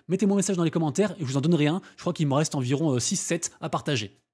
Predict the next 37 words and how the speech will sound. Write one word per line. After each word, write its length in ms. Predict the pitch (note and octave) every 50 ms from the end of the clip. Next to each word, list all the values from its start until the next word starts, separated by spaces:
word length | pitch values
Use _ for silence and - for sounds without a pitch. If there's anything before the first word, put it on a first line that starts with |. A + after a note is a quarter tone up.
| _ _
Ensuite, 360 | E3+ F3+ - - G#3+ G#3 - -
Inspect, 500 | F#3+ G3+ F3 - - - G#3 G3+ - - -
qui 100 | - D#3
est 20 |
considéré 460 | - F3+ F3+ - - E3 F3+ F3+ G3+
comme 180 | - - D#3+ D#3
une 60 | D3
sorte 200 | - - F#3 -
de 120 | D#3+ C#3+ D3
layer 260 | D3 E3+ G3+ G3+ G3+ G3 E3
deux 140 | D#3+ G3 G#3
sur 160 | - - C#3+
Twitter, 380 | - - F#3+ C#3 - E3 F#3 G3+ - - - - - -
version 400 | C#3+ C#3+ C#3+ - - F#3 F#3 - -
N 180 | F3+ F3 E3+
F 100 | C#3 -
T, 200 | - F3+ A3 - - - - _ -
qui 80 | D#3
apporte 200 | B2 - D3 -
pas 60 | -
mal 140 | F#3 G3+ G3
de 80 | F3 E3+
data, 320 | D3+ D3 E3+ F#3 A#3 - - - - - _
fait 180 | - - - G#3+
un 100 | E3+ D3+
gros 200 | C3+ C#3 G3+ G#3+
partenariat 480 | - A3 - A3 G3+ F#3+ G3+ A3 G#3 -
avec 280 | C#3+ C#3 C3 C#3 -
Forbes. 420 | - - E3+ F#3+ G#3+ G#3 E3 D3+ B2+ - - - - -
Inspect 460 | G3 F#3 - - A3 A3 - - - -
annonce 240 | D#3 D#3 E3 - -
aussi 160 | F3+ - G#3
du 120 | F3 E3
coup 80 | - A3+
ses 120 | - D#3+
premières 260 | B2 C#3 F#3+ G3+ F#3+
récompenses 540 | F#3 G3+ - F#3+ E3 - F#3+ G3 F#3 - -